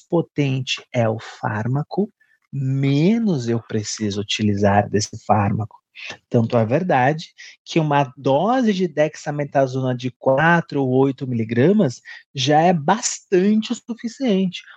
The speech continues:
Uma dose menor consegue ter um baita no efeito anti-inflamatório, tá? E por que que eu tô dizendo isso? Porque a dexametasona e a betametasona são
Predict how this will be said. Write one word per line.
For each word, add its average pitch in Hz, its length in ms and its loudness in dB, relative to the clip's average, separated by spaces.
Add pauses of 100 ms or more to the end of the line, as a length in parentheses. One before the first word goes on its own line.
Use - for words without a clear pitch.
(120)
Uma 151 200 2
dose 151 380 2
menor 165 640 2 (220)
consegue 170 640 2
ter - 160 0
um 185 260 2
baita 151 380 2
no 180 160 -2
efeito 170 340 -4
anti-inflamatório, 175 920 -4 (640)
tá? 131 280 -2 (520)
E 165 80 2
por 196 160 2
que 269 120 2
que - 80 -4
eu 262 60 6
tô 214 140 4
dizendo 165 360 2
isso? 113 400 0 (320)
Porque 160 220 0
a 160 80 4
dexametasona 165 1300 2
e 156 120 2
a 143 60 6
betametasona 147 1080 0
são 202 480 0